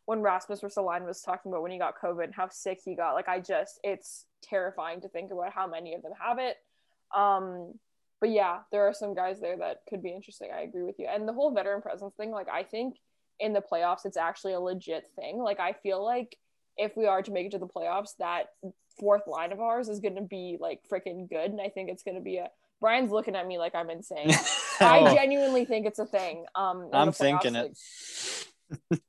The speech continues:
Speaker 1: I know, I know,
Speaker 3: I'm
Speaker 1: and I realize that's so old-timey of me to say, but I
Speaker 2: <laughs>
Speaker 1: think having a little bit of that experience, my least favorite word, actually helps a team, especially with the, the kind of the culture that they develop, the winning culture. It's nice to have some guys who've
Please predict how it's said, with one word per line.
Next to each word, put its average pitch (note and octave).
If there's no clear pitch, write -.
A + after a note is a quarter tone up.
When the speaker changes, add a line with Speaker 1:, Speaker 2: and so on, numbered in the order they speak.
Speaker 1:
I E4+
know, G3+
I A#3+
know, -
Speaker 3:
I'm E3
Speaker 1:
and G3+
I G#3
realize A3+
that's G#3+
so G#3+
old-timey G3
of G3
me E3
to C#3
say, C#3+
but D3
I C#3
Speaker 2:
<laughs> -
Speaker 1:
think -
having B3+
a A#3+
little G3
bit G#3
of G#3
that A3
experience, G3+
my A3+
least G#3
favorite G3
word, F3+
actually A3+
helps G#3
a G3+
team, F#3
especially F#3+
with F3
the, B2+
the G3
kind F#3
of F3+
the F#3+
culture -
that -
they F3+
develop, E3
the F3
winning F3
culture. G3
It's -
nice F#3
to G3+
have F#3
some F#3
guys F3+
who've F3+